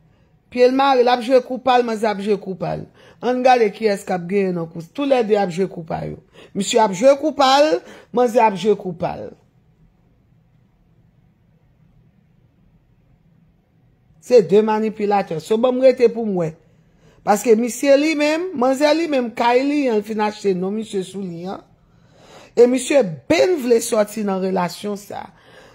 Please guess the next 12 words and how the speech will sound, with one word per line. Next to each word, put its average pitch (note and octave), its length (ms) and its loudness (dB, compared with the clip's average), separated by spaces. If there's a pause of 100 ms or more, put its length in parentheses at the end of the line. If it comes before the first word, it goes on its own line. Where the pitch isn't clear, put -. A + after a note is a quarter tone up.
(180)
Lè D4+ 160 0
m D4 80 -2
di C4+ 160 -4
nou A#3 220 -2
bagay, G#3+ 340 2
m A3 80 -6
pa C4 120 2
pale A3+ 280 0
sa F#3+ 160 -2
m F3+ 80 -6
pa F3 160 -2
konnen. E3+ 380 -6